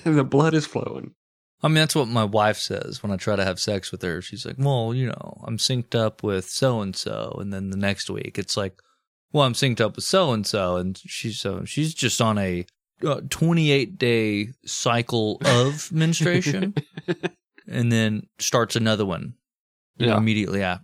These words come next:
Speaker 2: Like, it's just a twenty-eight day. Yeah, so.
Speaker 1: That does happen, yeah. She has so many friends. I mean, she's
Speaker 2: Gosh,
Speaker 1: just synced up.
Speaker 2: it's, told her she needs to see a doctor, 'cause
Speaker 1: She's so nice. She just syncs up with everybody she meets.
Speaker 2: We haven't had sex in three years, so.
Speaker 1: <laughs>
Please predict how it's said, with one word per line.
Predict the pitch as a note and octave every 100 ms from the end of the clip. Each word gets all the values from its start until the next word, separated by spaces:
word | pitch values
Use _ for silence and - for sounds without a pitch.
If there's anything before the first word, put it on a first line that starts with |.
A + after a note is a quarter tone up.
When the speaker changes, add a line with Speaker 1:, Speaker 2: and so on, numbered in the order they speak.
| B2
Speaker 2:
Like, | A2 G2+
it's | G2
just | - G2 -
a |
twenty-eight | - - G#2 F#2+ F#2+ - _ -
day. | - -
Yeah, | - A1 -
so. | - - - A2+
Speaker 1:
That | A#2
does | G#2+ A#2
happen, | - - - C3+
yeah. | - C3+ - _ -
She | -
has | G#3+
so | - G#3+
many | G3+
friends. | G3 G#3+ F3+ G#2+ - - -
I |
mean, | C#3+
she's | D3 C#3+
Speaker 2:
Gosh, | G3
Speaker 1:
just | D#3+ A#2
synced | E3 -
up. |
Speaker 2:
it's, | - - - - _ _ _ _ _ _ -
told | D#3+ C3+
her |
she | B2
needs | A#2 -
to |
see | -
a |
doctor, | - G#2 G2 - - - _
'cause | - C#3+
Speaker 1:
She's | C#3+
so | D3+
nice. | C3+ C3+ - - -
She | - A#2
just | C3+ - - - _ -
syncs | C3 C#3
up | D3
with | C3
everybody | C#3+ C#3 C3
she | C#3+
meets. | C3+ D#3 - - - _ _ _ _ _ _ _
Speaker 2:
We | B2
haven't | A#2+ G#2
had | -
sex | - B2 - -
in | _ _
three | A#2 G#2
years, | A2 C3 - - -
so. | E3+ E3 - - - - - -
Speaker 1:
<laughs> | C3+